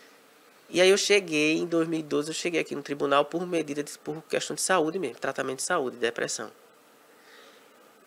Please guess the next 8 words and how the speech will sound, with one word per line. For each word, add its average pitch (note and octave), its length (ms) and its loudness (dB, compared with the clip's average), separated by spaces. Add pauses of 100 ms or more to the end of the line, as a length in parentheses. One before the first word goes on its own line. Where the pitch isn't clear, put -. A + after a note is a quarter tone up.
(400)
E - 40 -18
pouco B3+ 300 4
tempo C#3+ 320 -6
depois B2 340 -6
que - 60 -12
eu - 60 -10
cheguei G#2+ 300 -4
aqui, - 420 -8